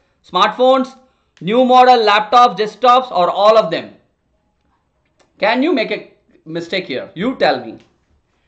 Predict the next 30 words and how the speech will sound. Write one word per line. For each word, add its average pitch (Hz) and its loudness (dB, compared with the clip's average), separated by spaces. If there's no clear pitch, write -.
There 156 0
is 143 -14
no 254 2
way 262 6
that 240 0
you 202 -6
guys 202 0
are 196 0
gonna 175 -4
make 165 -10
a 160 -8
mistake. 156 -6
All 185 0
of 202 -2
you 196 -10
gonna 175 -8
get 156 -6
it 156 -10
bang 147 -8
on. 135 -12
Are 143 -8
you 190 -2
clear? 254 2
Right. 151 -2
So - -8
come 226 -2
on, 294 2
guys, 285 4
there 240 4
are 277 2